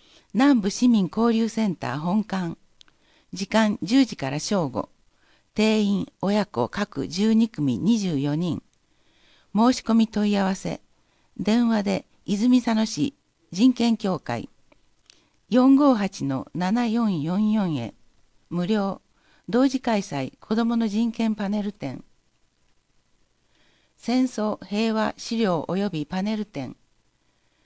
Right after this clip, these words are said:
子どもたちの命輝く未来を。みんなで作ろう、平和と人権尊重の国を。八月五日水曜から七日金曜、九時から午後九時。五日は午後三時から、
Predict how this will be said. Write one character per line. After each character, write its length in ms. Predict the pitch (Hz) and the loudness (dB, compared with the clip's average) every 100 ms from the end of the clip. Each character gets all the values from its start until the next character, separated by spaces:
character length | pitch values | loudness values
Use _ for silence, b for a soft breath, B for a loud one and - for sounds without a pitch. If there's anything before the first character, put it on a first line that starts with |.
| _ | _
子 160 | - 220 | -4 2
ど 120 | 269 | 4
も 100 | 269 | 4
た 140 | 214 | 0
ち 140 | - 151 | -4 -4
の 200 | 147 - | -4 -4
命 380 | 202 240 220 - | -4 -2 -4 -6
輝 340 | 180 185 190 190 | -6 -2 -2 -2
く 80 | |
未 160 | 175 185 | -4 -2
来 240 | 165 131 | -2 -4
を。 140 | 123 - _ _ _ _ _ _ _ - | -8 -12 _ _ _ _ _ _ _ -2
み 160 | 202 262 | 6 8
ん 80 | 262 | 8
な 100 | 240 | 6
で 120 | 208 | 2
作 260 | - - | 0 -4
ろ 320 | 170 151 135 - | 0 2 0 -6
う、 40 | _ _ | _ _
平 240 | - 233 | 0 4
和 120 | 233 226 | 4 4
と 160 | 214 | 2
人 240 | 196 226 226 | 2 2 2
権 200 | 226 220 | 2 2
尊 240 | 214 208 | 0 0
重 180 | 190 185 | 0 -2
の 100 | 180 | -4
国 320 | - 165 156 | -4 -2 0
を。 140 | 143 - _ _ _ _ _ _ _ _ _ _ - | -2 -6 _ _ _ _ _ _ _ _ _ _ -6
八 260 | 220 - | -6 0
月 240 | 269 269 220 | 2 2 0
五 200 | 220 - | -6 -2
日 120 | 220 | -4
水 280 | - 240 247 | 0 0 2
曜 160 | 196 | 0
か 160 | - 123 | 0 -2
ら 160 | 135 - | -2 -2
七 280 | 190 220 220 | 0 2 2
日 180 | 214 | 0
金 320 | 214 - 214 202 | 0 0 0 2
曜、 260 | 160 - _ _ _ _ | 0 -2 _ _ _ _
九 140 | - | -2
時 120 | 254 208 | -2 -2
か 140 | 151 | -2
ら 180 | 143 - | -2 -2
午 140 | 202 190 | 0 0
後 120 | 147 | -2
九 200 | - 190 | -4 -8
時。 200 | 131 - _ _ _ _ _ _ _ - | -8 -12 _ _ _ _ _ _ _ -10
五 240 | 214 - | -10 -2
日 120 | 233 | 2
は 140 | 226 202 | 4 4
午 160 | 233 | 2
後 100 | 196 | 2
三 280 | 185 240 214 | 0 0 0
時 100 | 151 | -2
か 140 | 131 | -4
ら、 160 | 123 104 | -4 -6